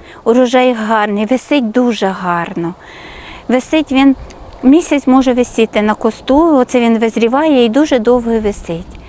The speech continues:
Оце нам дуже подобається. Лози визрівають. Ця форма така, яка, м,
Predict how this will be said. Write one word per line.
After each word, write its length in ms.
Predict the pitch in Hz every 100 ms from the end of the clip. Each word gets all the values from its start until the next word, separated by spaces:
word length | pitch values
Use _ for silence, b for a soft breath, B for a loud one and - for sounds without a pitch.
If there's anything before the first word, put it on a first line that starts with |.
| B B B B
Оце 240 | 247 311
нам 180 | 302 226
дуже 220 | 254 240
подобається. 680 | - 202 170 190 180 - 214
Лози 340 | 262 339 247
визрівають. 880 | 240 240 247 247 214 185 185 202 185 - - b b b b b b b b b -
Ця 140 | 277
форма 380 | - 294 269 247
така, 320 | 247 - 285
яка, 340 | 294 247 240
м, 180 | 233 202